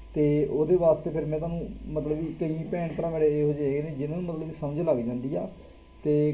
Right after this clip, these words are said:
ਕਈਆਂ ਨੂੰ ਸਮਝ ਨਹੀਂ ਲੱਗਦੀ ਹੈਗੀ ਤੇ ਉਹ ਫੋਨ ਵੀ ਕਰਕੇ ਪੁੱਛਦੇ ਨੇ ਜਾਂ ਫਿਰ ਉਹਨਾਂ ਨੂੰ ਕਿਸੇ ਵੀ ਤਰ੍ਹਾਂ, ਪਰ ਕਈ ਵਾਰੀ ਨਹੀਂ ਵੀ ਕਲੀਅਰ ਹੁੰਦਾ ਹੈਗਾ ਕਿਸੇ ਨੂੰ, ਕਈ ਤਾਂ ਗੱਲ ਛੇਤੀ ਕੈਚ ਕਰ ਜਾਂਦੇ ਨੇ, ਕਈ ਨਹੀਂ ਵੀ ਕਰ ਸਕਦੇ ਹੈਗੇ।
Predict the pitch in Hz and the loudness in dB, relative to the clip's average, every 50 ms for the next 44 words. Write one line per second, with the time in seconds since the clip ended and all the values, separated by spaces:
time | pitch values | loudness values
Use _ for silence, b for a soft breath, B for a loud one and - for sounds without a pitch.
0 | 151 - 156 156 151 160 160 165 160 156 - 160 160 160 175 160 139 131 135 151 | -2 -4 -4 -4 -4 -4 -4 -4 -6 -4 -4 -4 -4 -4 -4 -2 -2 -2 0 0
1 | 143 131 123 117 123 120 117 117 117 120 123 117 117 - - - - 160 - - | 0 0 0 -2 -4 -4 -4 -4 -4 -4 -6 -8 -10 -12 -12 -10 -10 -10 -8 -4
2 | 147 131 131 135 135 143 170 170 - 151 131 - 151 131 131 135 131 - 139 135 | 0 0 0 0 0 -2 -4 -2 -2 -2 -2 -4 -6 -4 -4 -4 -4 -2 -4 -4
3 | 143 139 139 139 139 135 131 131 B B B B - - 120 131 139 139 139 139 | -2 -2 -2 -4 -4 -4 -4 -6 B B B B -14 -4 0 0 2 2 0 0
4 | 123 139 127 139 143 151 156 143 143 156 143 156 165 180 180 170 151 170 165 170 | -2 -2 -2 -2 -2 -4 -6 -4 -4 -4 -4 -2 -2 -2 -2 -2 -2 -2 -4 -4
5 | - - - 160 160 156 156 165 175 156 156 170 180 185 196 175 175 147 143 156 | -6 -6 -6 -4 -4 -4 -4 -4 -4 -4 -2 -2 0 -2 -2 -2 -2 -2 -2 0
6 | 170 175 165 151 135 131 127 123 135 135 139 131 127 123 120 117 117 - - - | 0 -2 -2 -2 0 0 0 0 -2 -2 -4 -4 -4 -4 -4 -4 -6 -8 -8 -4
7 | 143 135 131 143 143 135 139 135 135 - 143 131 135 123 135 131 131 135 131 - | -4 -2 0 0 0 0 0 -2 -2 -2 -4 -4 -2 -2 -2 -2 -2 -2 -2 -4
8 | 120 113 113 123 120 123 135 143 156 170 175 B B B B B B - - - | -4 -4 -4 -4 -4 -4 -6 -6 -6 -8 -10 B B B B B B -20 -8 -2
9 | - 143 143 147 143 139 135 143 151 180 170 165 147 127 139 131 123 117 120 117 | 0 0 0 0 0 0 0 0 0 0 0 0 0 0 0 0 0 0 0 0
10 | 113 113 123 127 123 | 0 0 -2 -4 -6